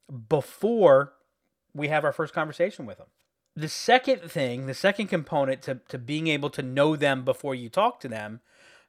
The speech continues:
is make sure you've spent the time to develop a strong messaging blueprint. Be clear. What are the problems that you solve?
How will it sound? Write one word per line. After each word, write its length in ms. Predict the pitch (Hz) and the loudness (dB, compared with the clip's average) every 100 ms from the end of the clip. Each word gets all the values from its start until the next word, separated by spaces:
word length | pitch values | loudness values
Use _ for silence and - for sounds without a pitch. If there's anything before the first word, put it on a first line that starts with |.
| - | -8
is 460 | 143 139 135 127 _ _ _ _ | -4 -4 -4 -12 _ _ _ _
make 240 | 151 185 | -2 -2
sure 160 | 220 302 | -2 -4
you've 200 | 254 190 | -4 -6
spent 280 | - 196 185 | -2 -2 -2
the 60 | |
time 440 | 156 - 190 180 143 | -8 -4 2 2 0
to 100 | 151 | -4
develop 760 | 135 131 131 214 190 127 - _ _ _ _ _ _ | -6 2 4 6 6 4 0 _ _ _ _ _ _
a 100 | 160 | 0
strong 560 | - - - 160 165 165 | 0 -4 0 4 6 4
messaging 500 | 160 185 220 175 117 | 2 0 -4 -8 -10
blueprint. 460 | 113 110 - 101 - _ _ _ _ _ _ - 120 | -10 -12 -14 -18 -18 _ _ _ _ _ _ -14 -2
Be 200 | 202 254 | 0 0
clear. 560 | - - 247 240 160 - | -4 -4 0 2 2 0
What 300 | 139 170 233 | 4 6 8
are 200 | 196 220 | 6 4
the 120 | 196 | 2
problems 600 | - 190 175 185 196 165 | 0 4 6 4 -2 -4
that 160 | 170 170 | -6 -6
you 120 | 165 | -10
solve? 600 | - 165 151 90 - | -2 0 0 -4 -12